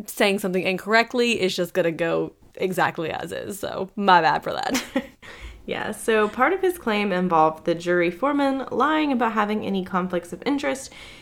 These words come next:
Speaker 2: in the case where her ex-husband was the deputy on the case. Um,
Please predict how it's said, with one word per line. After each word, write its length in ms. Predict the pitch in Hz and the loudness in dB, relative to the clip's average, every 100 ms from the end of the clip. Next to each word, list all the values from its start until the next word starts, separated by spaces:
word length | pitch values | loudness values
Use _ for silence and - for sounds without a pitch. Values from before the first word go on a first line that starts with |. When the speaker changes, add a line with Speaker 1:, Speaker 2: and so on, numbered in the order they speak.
| - | 0
Speaker 2:
in 160 | 277 | 4
the 80 | 311 | 4
case 380 | - 190 196 - | 2 0 0 -2
where 140 | 156 | -4
her 180 | 180 - - | -2 -4 -4
ex-husband 640 | 165 - 240 226 226 208 | -6 -2 -2 0 0 0
was 180 | 226 226 | 0 0
the 100 | 220 | -2
deputy 520 | 180 165 170 170 160 - | -2 -4 -2 -2 -4 -6
on 220 | 156 151 | -10 -8
the 60 | 156 | -10
case. 500 | - - - - - - | -12 -12 -14 -16 -18 -10
Um, 360 | - - 185 | -8 -8 -12